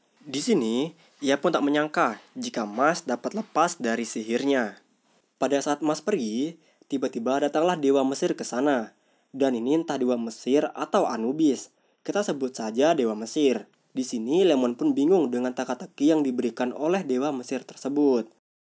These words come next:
Pada saat ia akan dihabisi oleh dewa itu, datanglah Mas ke sana. Dan dengan mudahnya, Mas dapat mengalahkan dewa tersebut. Sementara itu, banyak dari murid yang telah keluar dari labirin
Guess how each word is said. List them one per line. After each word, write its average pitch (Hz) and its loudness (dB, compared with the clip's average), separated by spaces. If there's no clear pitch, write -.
Pada 117 -2
saat 143 -4
ia 143 2
akan 131 0
dihabisi 117 0
oleh 135 0
dewa 139 2
itu, 123 -2
datanglah 143 2
Mas 185 -4
ke 113 -14
sana. 123 -2
Dan 151 2
dengan 151 4
mudahnya, 120 -4
Mas 139 -2
dapat 147 -2
mengalahkan 123 -2
dewa 180 2
tersebut. 135 0
Sementara 185 0
itu, 143 0
banyak 147 2
dari 127 0
murid 117 -2
yang 131 -2
telah 127 -4
keluar 147 0
dari 123 -2
labirin 143 0